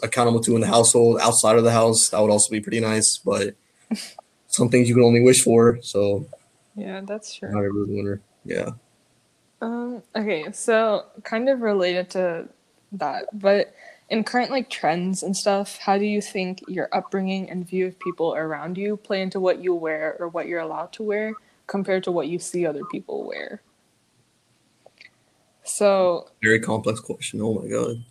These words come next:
Speaker 2: Yeah, like, I think it's just, like, um, the, the way we're raised, like, how does that impact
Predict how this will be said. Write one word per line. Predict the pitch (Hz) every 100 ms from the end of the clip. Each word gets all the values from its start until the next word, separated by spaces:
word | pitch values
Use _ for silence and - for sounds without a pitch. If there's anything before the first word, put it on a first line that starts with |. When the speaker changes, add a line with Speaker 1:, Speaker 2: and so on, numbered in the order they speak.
| _ _
Speaker 2:
Yeah, | 214 175 139
like, | - 202 196 _ _ _ _
I | 233
think | 214 233
it's | 240
just, | 254 247 226
like, | 202 190 - - _ _ _ _ _ _ _ _
um, | 180 156 113 - - _ _
the, | 208 214 208 196 185
the | 196
way | 180 185
we're | 190 180
raised, | 160 160 180 -
like, | 180
how | 175 170
does | 180
that | 175 170
impact | 175 160 165 -